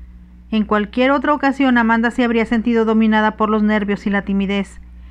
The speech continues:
pero en esos momentos le resultaba lo mismo hablar con el príncipe de Gales o con un simple barrendero. Lord Ravenscar la condujo frente al príncipe. "¿Me permite, señor, presentarle a la señorita Amanda Burke, quien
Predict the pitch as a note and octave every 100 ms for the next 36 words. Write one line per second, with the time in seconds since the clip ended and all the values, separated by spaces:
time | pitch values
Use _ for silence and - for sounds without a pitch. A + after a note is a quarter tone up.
0 | - - - - G#3+ G#3 A#3 C4+ E4 E4
1 | D4+ C#4 B3+ A#3 A#3+ A3+ A3 A3+ B3 C4+
2 | C#4 C4+ B3+ A3+ G#3 A3 A3+ A3+ G#3 G#3
3 | B3 A#3+ A3 G#3 G#3 G#3 G#3+ G#3 - -
4 | A3+ A3 A#3 A#3+ A#3 C4 A3+ G#3 G3+ G3
5 | G3+ G3 F#3+ - - - - - - -
6 | - - - G3 A3 C#4+ B3 G#3 G3 -
7 | G#3 F#3+ G3 F#3+ G#3 G3+ G#3+ A3 F#3+ G3+
8 | F#3+ G3 F#3+ G3+ B3 G#3 F#3+ G3 - -
9 | - - - - - - - A3+ A3 A3+
10 | A#3 C4+ A#3+ G#3+ G#3+ G#3 G3+ G3 A3+ A3+
11 | B3 A#3 C4+ D4+ C#4+ C4+ A#3 A3+ A3+ A3
12 | G#3 G3+ G#3 G#3 G3+ G#3 G3+ - - -
13 | - - - A3 G#3 G3 F#3+